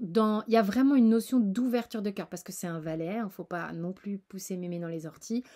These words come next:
On n'est pas avec un roi de coupe, on est avec un valet. Donc un valet, c'est, c'est gentillet, c'est, c'est, c'est au, au début de la maturité émotionnelle.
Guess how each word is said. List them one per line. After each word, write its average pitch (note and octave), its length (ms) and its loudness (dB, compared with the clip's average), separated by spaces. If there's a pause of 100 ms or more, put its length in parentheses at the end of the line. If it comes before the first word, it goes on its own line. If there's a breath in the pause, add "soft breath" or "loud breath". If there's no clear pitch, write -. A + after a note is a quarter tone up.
(200 loud breath)
On G#3+ 100 2
n'est G3+ 120 6
pas G#3+ 160 -2
avec F#3+ 240 -2
un E3 80 -6
roi D#3 180 -8
de - 80 -14
coupe, B3+ 220 -4
on F#3+ 120 0
est E3+ 40 -2
avec D#3+ 260 -6
un D#3 80 -6
valet. D#3+ 300 -2
Donc F#3 200 -4
un E3+ 80 -6
valet, F3+ 360 -2
c'est, F3+ 520 -4 (1900 soft breath)
c'est A3+ 240 4
gentillet, A#3 640 6
c'est, F#3+ 340 2
c'est, F3+ 300 0
c'est F#3 200 -2
au, G3 280 4
au G#3+ 100 2
début A3+ 440 4
de B3 40 6
la G#3+ 140 6
maturité A3+ 720 2
émotionnelle. G3+ 640 0